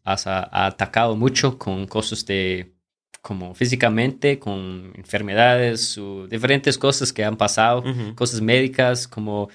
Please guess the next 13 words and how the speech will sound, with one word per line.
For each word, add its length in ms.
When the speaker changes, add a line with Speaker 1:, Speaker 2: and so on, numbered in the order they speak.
Speaker 1:
emocionalmente. 1000
Las 400
emociones 540
están 340
en 160
todas 320
partes, 540
como 220
molestándonos 680
para 360
dejar 540
todo. 400
Am, 440